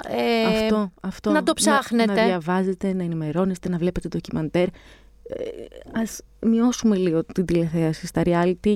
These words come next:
Speaker 2: και ας γυρίσουμε το, το τηλεκοντρόλ, ας μπούμε στο ίντερνετ να ψάξουμε, να βρούμε ωραία ντοκιμαντέρ, τα οποία στα τελική ανάλυση θα κάνουμε και τη δική μας ζωή καλύτερη.
Speaker 1: Λοιπόν, θέλω να σε ευχαριστήσω πάρα πολύ. Δεν θα σε χαιρετήσω αν δεν μου πεις πού θα βρούνε οι άνθρωποι το Little Shelter.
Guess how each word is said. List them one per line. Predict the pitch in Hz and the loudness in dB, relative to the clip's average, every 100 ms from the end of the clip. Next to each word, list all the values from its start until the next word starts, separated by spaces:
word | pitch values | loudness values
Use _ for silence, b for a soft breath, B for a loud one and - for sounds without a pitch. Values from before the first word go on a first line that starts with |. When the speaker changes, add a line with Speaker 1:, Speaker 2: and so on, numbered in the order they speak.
| - | 2
Speaker 2:
και | 208 | 0
ας | 202 - _ - - - - | 0 -4 _ -20 -18 -8 -2
γυρίσουμε | 214 233 254 - 233 196 190 - - - | 0 2 0 2 2 2 0 -4 -18 -4
το, | - - _ _ | -4 -4 _ _
το | - 214 | -2 -2
τηλεκοντρόλ, | 208 180 175 165 - 208 202 | 0 0 0 -2 0 2 0
ας | 190 | 0
μπούμε | 208 226 | 0 0
στο | - 185 180 | 0 0 2
ίντερνετ | 196 214 208 202 | 2 0 -2 -4
να | 175 | -6
ψάξουμε, | - 196 - 196 | -2 -2 -2 -4
να | 190 | -2
βρούμε | 175 214 208 b b b b | 0 0 0 b b b b
ωραία | 185 202 226 | 0 2 2
ντοκιμαντέρ, | 208 202 196 233 226 | 0 0 0 0 0
τα | 226 | 0
οποία | 240 262 | 0 0
στα | 233 | 0
τελική | 220 220 | -2 0
ανάλυση | 254 277 | 0 2
θα | 262 | 0
κάνουμε | 254 269 | 2 2
και | 277 | 0
τη | 240 | -4
δική | 214 - | -4 0
μας | 277 226 | 2 2
ζωή | 156 - | -2 -6
καλύτερη. | 135 135 - 143 143 B B B B B B B B | -6 -8 -8 -10 -12 B B B B B B B B
Speaker 1:
Λοιπόν, | 240 269 247 | 0 2 2
θέλω | 262 294 | 2 4
να | 311 | 2
σε | 233 | 0
ευχαριστήσω | 220 202 240 277 | -2 0 0 0
πάρα | 240 247 | 0 0
πολύ. | 214 196 196 240 | 0 2 2 0
Δεν | 190 277 285 | 0 -2 0
θα | 277 | -2
σε | 220 | 0
χαιρετήσω | 208 180 190 185 | -2 0 0 0
αν | 180 | 2
δεν | 185 | 2
μου | 180 | 0
πεις | 196 | -2
πού | - 202 | -2 -4
θα | - 185 | 0 0
βρούνε | 180 190 185 180 | 2 2 2 2
οι | 180 | 2
άνθρωποι | 180 175 180 185 | 0 -2 -4 -2
το | 185 175 | 0 0
Little | 175 180 - | -2 -6 -4
Shelter. | 170 165 160 | -2 -2 -2